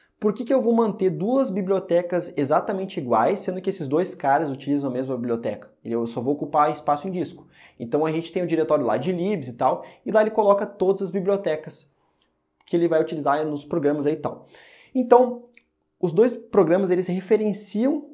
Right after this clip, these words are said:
a mesma biblioteca. O que acontece é que muitas vezes, muitas vezes não, porque isso nunca aconteceu comigo, o galera vai lá, remove um programa, talvez não saiba o que tá fazendo direito e remove as bibliotecas. E aí remove a biblioteca,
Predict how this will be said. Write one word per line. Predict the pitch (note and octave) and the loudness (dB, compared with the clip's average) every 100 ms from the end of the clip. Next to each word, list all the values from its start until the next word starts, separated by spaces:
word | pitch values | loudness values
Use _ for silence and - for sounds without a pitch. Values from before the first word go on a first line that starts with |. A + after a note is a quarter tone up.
| - | -4
a | G3 | 0
mesma | G#3 F#3 F3+ F#3 | 0 0 0 -2
biblioteca. | F#3 G3 G#3+ C3 A#2+ - - _ _ | -2 -2 0 0 0 -4 -20 _ _
O | - | -10
que | - | -4
acontece | G3 A#3 - G#3+ B3+ B3+ | 0 0 2 2 0 -2
é | |
que | A#3+ G#3+ | -4 -2
muitas | G3 G#3 G#3+ D3+ | -2 0 0 0
vezes, | D#3 G#3 G3+ G3 - - | 2 0 -2 -8 -12 -10
muitas | E3+ F3 D3+ | -4 -2 0
vezes | F3 E3+ | -2 -2
não, | E3 G3+ | -2 -4
porque | G3+ - | -4 -8
isso | E3+ D#3+ | -6 -6
nunca | E3+ F3+ | -6 -4
aconteceu | F3+ E3 - D#3+ | -6 -6 -6 -6
comigo, | E3+ F3 G#3 - - _ _ | -4 -2 -4 -8 -20 _ _
o | - A3+ | -6 2
galera | A3 G3+ G3+ | 4 6 6
vai | G3 | 4
lá, | G3 | 4
remove | G#3+ G3 F3+ F#3 | 2 2 2 0
um | F#3 | 2
programa, | G3 E3+ G3 A3 A#3 A#3 - - | 2 4 4 2 0 -4 -6 0
talvez | E3+ F3+ | 2 2
não | F3 F3+ | 0 -2
saiba | F3+ E3 | 0 -2
o | |
que | - | -2
tá | F3+ | -4
fazendo | F3 E3 | -2 -4
direito | F3 F#3 G3 G3+ | 0 0 0 -2
e | |
remove | G3 G#3 F#3+ D#3 F3 | -2 0 0 2 2
as | E3+ | -2
bibliotecas. | E3 F3+ F3+ A#2 C3+ | -4 -2 0 -2 -2
E | |
aí | C#3 | -2
remove | D3+ D3 | 2 0
a | D#3 | 2
biblioteca, | F3+ F3+ F3+ F#3 G#3+ | 2 2 2 2 0